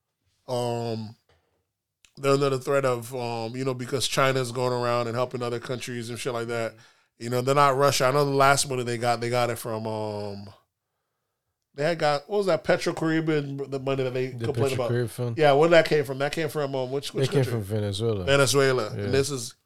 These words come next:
Speaker 1: U S opposition country. So they're already, we were like, you know, with things being crazy right now, Venezuela can't do that again. But imagine China come through.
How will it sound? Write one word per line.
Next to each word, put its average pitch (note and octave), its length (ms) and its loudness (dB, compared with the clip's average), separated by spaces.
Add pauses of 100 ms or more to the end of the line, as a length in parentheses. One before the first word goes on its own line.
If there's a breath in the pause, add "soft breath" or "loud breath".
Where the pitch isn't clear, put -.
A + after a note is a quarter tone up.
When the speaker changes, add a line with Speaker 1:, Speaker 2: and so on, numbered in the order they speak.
Speaker 1:
U C#3+ 140 2
S C#3 120 0
opposition B2+ 520 -2
country. A2+ 340 -10
So G#2+ 240 -10 (420 soft breath)
they're C#3+ 200 4
already, D3 220 6
we C#3+ 200 0
were C#3 140 2
like, B2+ 220 2
you C3+ 100 -4
know, A#2+ 440 -4
with B2 200 -8
things D3+ 240 -2
being C#3 220 -4
crazy C#3 340 0
right C3 140 2
now, C3 140 2
Venezuela C3 400 0
can't B2+ 200 -2
do B2 120 -6
that C3 160 6
again. A#2 200 -4
But A2+ 100 -4
imagine B2 380 -2
China A#2+ 320 -6
come A2+ 240 -10
through. A2+ 320 -8